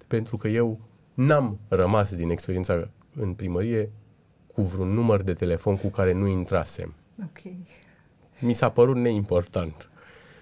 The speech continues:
Speaker 1: Mă rog, dar asta e o chestie personală. Dar, totuși, e greu să faci lucrurile astea. Și după ce ai toate avizele, te trezești că ești constant sunat de poliție, că ai zeci de sesizări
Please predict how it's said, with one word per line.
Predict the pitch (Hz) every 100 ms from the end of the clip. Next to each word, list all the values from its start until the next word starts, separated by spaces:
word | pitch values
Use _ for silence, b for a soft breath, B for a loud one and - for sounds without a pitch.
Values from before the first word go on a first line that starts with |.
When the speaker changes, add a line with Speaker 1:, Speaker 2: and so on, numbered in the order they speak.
| B -
Speaker 1:
Mă | 98 85
rog, | 76 -
dar | 104 98
asta | 101
e |
o | 92
chestie | 98 98 92
personală. | 92 - 98 95 80 - B B B B - 113
Dar, | 98 110 107 104 101
totuși, | 147 147 147 - - 123
e | 113
greu | 107 117 147 143 123
să | - 104
faci | 117 107 -
lucrurile | 101 101 95 85
astea. | - 87
Și |
după | - 98
ce | -
ai | 160
toate | 156 143 139
avizele, | 107 101 127 135 131 127 131 _ _
te | 117
trezești | 104 107 104 120 120 - -
că | 107 104 107 107 b b b b b b
ești | 101 98 -
constant | - 127 107 - 131 110
sunat | - 104 107 104
de | 98 90
poliție, | 87 85 117 - 104
că | 98 101
ai | 98 90
zeci | 85 120 123
de | - 95
sesizări | - 90 92 80 - 131 120